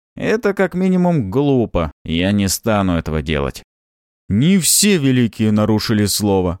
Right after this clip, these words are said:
«Не все», не дал я договорить Понтусу. «Но многие. Причём те, кто сдержал своё слово, ничего с этим сделать не смогли. Согласен, с вами у меня хорошие отношения, и своё слово вы держите, но вы также служите императору.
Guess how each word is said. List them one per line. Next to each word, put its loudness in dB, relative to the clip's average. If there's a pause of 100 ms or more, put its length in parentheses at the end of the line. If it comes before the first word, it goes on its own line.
«Не 0
все», 0 (280)
не -8
дал -2
я 0
договорить -2
Понтусу. -4 (360)
«Но 0
многие. -2 (420)
Причём 0
те, 0
кто -2
сдержал 2
своё 0
слово, -2
ничего 0
с -2
этим -2
сделать -2
не -8
смогли. -4 (140)
Согласен, -2 (240)
с -4
вами 0
у 0
меня 0
хорошие 0
отношения, -4
и -4
своё 0
слово 0
вы -2
держите, -4 (120)
но -4
вы 0
также -2
служите -2
императору. -4